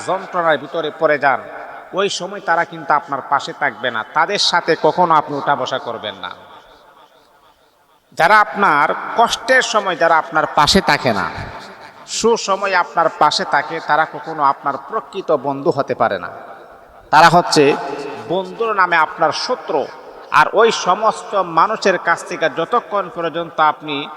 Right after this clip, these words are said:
নিজেকে আড়াল না করতে পারেন, ততক্ষণ পর্যন্ত আপনার বিপদ আপনার সামনে ঘোরাঘুরি করবে। এই জন্য, মোহতারাম হাজিরিন, এই ধরনের মানুষ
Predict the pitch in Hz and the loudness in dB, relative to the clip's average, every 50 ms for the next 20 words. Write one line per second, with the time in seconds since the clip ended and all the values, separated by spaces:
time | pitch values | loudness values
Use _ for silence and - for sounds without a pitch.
0 | - - - - - - - 139 165 156 202 196 - 175 165 165 170 185 220 226 | -18 -20 -20 -20 -20 -10 -4 -4 -2 -2 -2 -2 4 6 6 6 8 8 6 6
1 | 220 202 196 185 175 170 180 175 156 - 170 - 151 147 143 139 127 113 110 - | 4 6 6 6 4 6 4 0 2 2 -2 0 0 2 4 2 2 0 -2 -10
2 | - - - - - - 160 151 196 190 - - 185 170 156 - 160 151 147 143 | -12 -12 -14 -14 -4 -4 -2 2 2 0 2 2 2 2 4 4 6 6 6 4
3 | 151 147 139 151 143 139 - 151 147 131 110 110 156 156 - 185 180 180 175 160 | 2 0 0 0 0 0 0 0 0 0 0 0 -2 0 2 4 6 6 6 6
4 | 165 - 180 175 147 - 143 139 151 151 139 - - - 175 175 170 160 160 147 | 4 0 0 0 0 0 0 0 2 2 4 4 2 2 0 0 0 -2 -6 -6
5 | - - 151 160 160 139 151 143 143 - - 139 127 131 120 123 - - 165 151 | -6 -2 0 0 0 0 -2 -6 -6 -6 -6 -6 -6 -4 -6 -6 -4 -4 -6 -6
6 | 160 156 151 147 147 139 135 - - 143 143 139 135 131 135 135 131 123 113 143 | -6 -10 -10 -10 -12 -12 -12 0 2 2 2 2 2 4 4 6 6 6 6 6
7 | 175 214 240 220 170 120 - - - - - - - - - 160 175 180 170 151 | 6 6 6 6 4 4 0 -4 -10 -12 -12 -12 -14 -12 -10 -6 -6 -6 -6 -4
8 | 175 185 190 180 175 160 147 143 147 175 214 214 - | -4 -4 -4 -2 -4 -4 0 2 2 2 0 -2 -8